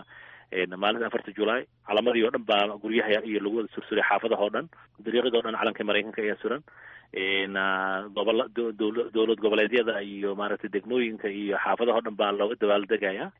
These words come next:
Idaacadaha markaad fiirsana, dowladdii federaalka ahayd, tii guud oo dhan baa dabaaldegaysa. Marka waa arrin, een, runtii dadku ay u qaateen inay ka mid tahay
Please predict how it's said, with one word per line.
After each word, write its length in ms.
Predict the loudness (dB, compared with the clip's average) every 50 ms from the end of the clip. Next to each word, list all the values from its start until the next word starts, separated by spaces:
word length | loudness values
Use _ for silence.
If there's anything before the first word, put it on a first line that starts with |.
| -4
Idaacadaha 360 | 0 2 4 4 4 4 4 2
markaad 260 | 0 0 -2 -2 0
fiirsana, 420 | 0 -2 0 0 0 0 0 0 2
dowladdii 500 | 2 2 2 2 0 -4 -4 -4 -4 -2
federaalka 400 | 0 0 2 2 2 0 -2 -4
ahayd, 240 | -4 -2 -2 -4 -4 -6 -8
tii 100 | -8 -8
guud 260 | -6 -6 -4 -2 0
oo 80 | 0 -2
dhan 100 | -2 -4 -2
baa 200 | 0 0 0 0
dabaaldegaysa. 640 | -2 -2 0 0 0 0 -2 -6 -6 -6 -4 -6 -4
Marka 220 | -4 -4 -2 -4 -4 -4 -8 -16 -16 -16 -10 -4 0
waa 140 | 2 2 2 2
arrin, 340 | 2 2 2 2 0 -4 -8 -8 -2 0
een, 320 | 2 4 4 4 2 2 -2 -4
runtii 720 | -4 -4 -8 -6 -4 -2 -2 0 0 0 0 -2 -4 -8 _ _ -4
dadku 300 | -4 -4 -2 -4 -2 0
ay 120 | 2 2
u 60 | 2 2
qaateen 480 | 2 2 0 2 2 2 2 2 2 0
inay 240 | 2 2 2 2
ka 160 | 2 0 0 0
mid 160 | 0 0 0
tahay 540 | -2 -2 0 2 2 2 2 0 -2 -6